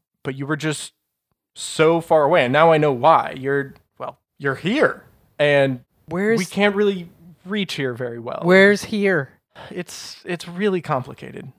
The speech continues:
Speaker 1: Drummond. And suffice it to say, this isn't our world. So we can't really get to you so well when you're over here.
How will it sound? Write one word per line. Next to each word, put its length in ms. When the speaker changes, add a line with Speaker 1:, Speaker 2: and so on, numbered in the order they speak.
Speaker 1:
Drummond. 420
And 420
suffice 440
it 80
to 80
say, 240
this 260
isn't 580
our 300
world. 460
So 280
we 200
can't 460
really 580
get 220
to 120
you 120
so 220
well 380
when 200
you're 160
over 240
here. 280